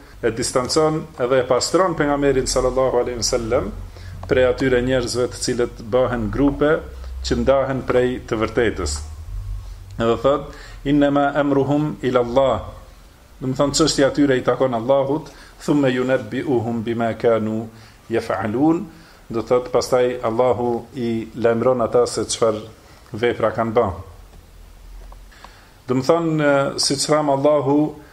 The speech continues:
e distancon pejgamberin e tij sallallahu alaihi wasallam prej atyre që e përçajnë umetin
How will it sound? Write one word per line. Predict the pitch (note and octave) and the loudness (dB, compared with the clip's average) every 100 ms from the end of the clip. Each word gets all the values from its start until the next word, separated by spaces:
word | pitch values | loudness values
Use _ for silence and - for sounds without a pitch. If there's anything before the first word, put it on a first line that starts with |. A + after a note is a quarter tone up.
| - - - - - | -20 -20 -20 -16 0
e | C3+ C3+ C#3 - - - - - | 2 4 2 -2 -14 -20 -20 -16
distancon | G2+ B2+ - C3 B2 - C#3+ D3 D3 - - | -2 0 2 0 0 0 2 0 -4 -10 -8
pejgamberin | B2+ B2 A#2+ C3 C3 B2 | -4 0 2 2 2 -2
e | A2+ | -2
tij | C3+ C3+ C#3 C#3 - | 0 0 -2 -6 -6
sallallahu | - B2 A#2+ B2 A#2+ A#2 | 0 0 2 2 2 0
alaihi | A2+ A#2+ A2 | -2 -2 -2
wasallam | A2 - C3 B2+ C3 D#3 A2+ - - - - | -2 0 0 2 0 0 -4 -14 -20 -12 -2
prej | C3+ C3 | 2 2
atyre | A#2+ C#3+ C#3 C3+ C3 | 2 2 2 2 2
që | - C3 C3 C3+ - - | 2 4 4 2 -4 -4
e | - - | -2 0
përçajnë | G#2+ - C3 C3 C3 B2 - - | -2 2 2 2 0 -4 -10 -8
umetin | B2 B2 B2+ B2 C3 C3 | -4 0 0 0 -2 -2